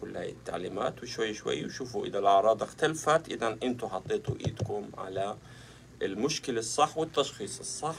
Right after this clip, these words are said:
فقط ما عليكم في هاي الحالة إنكم ترجعوا للدكتور وتقول له: "أنا عندي هاي الحالة، تسريب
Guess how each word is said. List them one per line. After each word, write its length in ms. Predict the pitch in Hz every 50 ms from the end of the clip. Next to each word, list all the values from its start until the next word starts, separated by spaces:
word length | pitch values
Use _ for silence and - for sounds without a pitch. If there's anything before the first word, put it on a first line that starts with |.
| - - - - - - - - - - -
فقط 360 | - 180 175 - 185 175 170 - -
ما 80 | 147 131
عليكم 400 | 117 113 120 123 123 120 113 110
في 140 | 113 113 110
هاي 80 | 110
الحالة 360 | 107 101 98 - 104 104 104
إنكم 400 | 104 101 - - - - - - -
ترجعوا 400 | - 139 143 147 151 143 139 135
للدكتور 500 | 131 123 - 120 - - - 135 151 147
وتقول 420 | 123 110 110 - - 123 120 117 113
له: 200 | 117 117 113 - - -
"أنا 200 | 107 113 117 113
عندي 380 | 110 107 110 120 120 113 113 113
هاي 180 | 110 107 107
الحالة، 520 | 104 95 - - - 95 95 92 92 92 - - - - - - - - - - - - - - - - - - - - - - -
تسريب 560 | - 113 113 - - 113 110 117 123 135 131